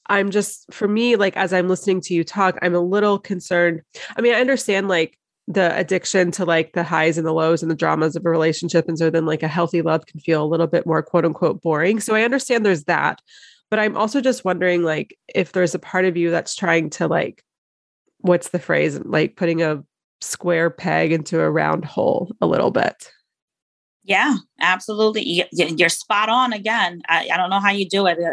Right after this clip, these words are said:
Speaker 2: Are you in my brain? But <laughs> maybe that's what I'm trying to do because of guilt. I feel guilty because how dare you not be happy with what you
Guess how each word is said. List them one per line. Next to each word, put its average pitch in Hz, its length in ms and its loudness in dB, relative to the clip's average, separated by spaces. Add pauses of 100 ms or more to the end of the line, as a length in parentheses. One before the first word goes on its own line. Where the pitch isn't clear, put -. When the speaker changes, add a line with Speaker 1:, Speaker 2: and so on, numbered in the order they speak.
(180)
Speaker 2:
Are 160 80 4
you 170 200 0
in 185 120 0
my 185 140 2
brain? 196 600 -2
But 196 180 0 (180)
<laughs> - 1300 -4
maybe 226 320 0
that's 247 260 2
what 233 120 0
I'm 240 120 0
trying 233 260 0
to 233 80 -2
do 226 180 -2
because 240 320 0
of 220 180 -2
guilt. - 320 0 (1120)
I 196 80 2
feel 208 640 -2 (360)
guilty 277 360 2
because 175 320 -2
how 208 220 2 (180)
dare 254 260 0
you 196 480 -2 (600)
not 202 380 -2
be 190 180 -4
happy 202 640 -2
with 175 180 -2
what 190 240 0
you 175 80 -4